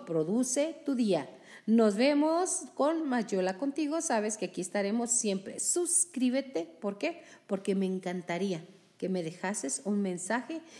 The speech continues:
y poder decir, "Oye, ¿qué me pasa cuando me entristezco? ¿Qué pasa cuando me desenfoco en lo que quiero?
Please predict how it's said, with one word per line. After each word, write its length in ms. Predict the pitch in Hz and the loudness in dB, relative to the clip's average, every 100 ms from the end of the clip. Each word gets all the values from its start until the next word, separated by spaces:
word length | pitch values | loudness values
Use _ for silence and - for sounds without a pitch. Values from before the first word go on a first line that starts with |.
| - | -4
y 100 | 220 | -4
poder 500 | 214 208 208 226 240 | 2 4 6 4 2
decir, 320 | 247 262 285 | 0 0 0
"Oye, 300 | 254 277 277 - - - | 2 2 0 -4 -20 -2
¿qué 160 | 330 | 2
me 120 | 349 | 2
pasa 520 | 370 - 262 254 - 302 | 0 0 0 0 0 0
cuando 800 | 294 220 202 190 170 170 170 170 | 0 0 2 0 2 2 2 2
me 120 | 185 | 0
entristezco? 880 | 180 180 165 - 151 131 - - 151 - - _ | -2 -6 -8 -6 -6 -6 -16 -14 -16 -18 -20 _
¿Qué 140 | 302 | -2
pasa 640 | 302 - 277 285 - 311 302 | -2 -2 0 0 -2 -4 -4
cuando 580 | 311 233 208 190 180 | 0 0 2 0 0
me 380 | 180 180 180 175 | -2 -2 -2 -2
desenfoco 800 | 175 170 - 170 165 - 214 214 | -2 -4 -2 -4 -4 -2 -2 0
en 100 | 226 | 0
lo 140 | 202 185 | 0 -2
que 140 | 165 | -12
quiero? 400 | - 190 175 165 | -4 0 2 0